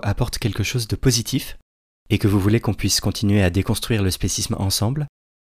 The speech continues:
j'ai besoin de votre soutien. Vous pouvez aller sur la page Utip du podcast,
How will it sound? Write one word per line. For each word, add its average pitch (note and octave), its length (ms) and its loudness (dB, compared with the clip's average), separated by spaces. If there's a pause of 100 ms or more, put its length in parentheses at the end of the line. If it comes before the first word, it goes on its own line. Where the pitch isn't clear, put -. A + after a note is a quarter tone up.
(120)
j'ai - 120 -2
besoin G#2+ 240 4
de A2 60 4
votre G#2+ 220 2
soutien. - 300 -6 (680)
Vous G#2+ 100 -2
pouvez A2 240 4
aller B2 220 6
sur - 240 0
la F#2 100 2
page A#2+ 300 2
Utip A#2 400 0
du - 80 -2
podcast, - 500 0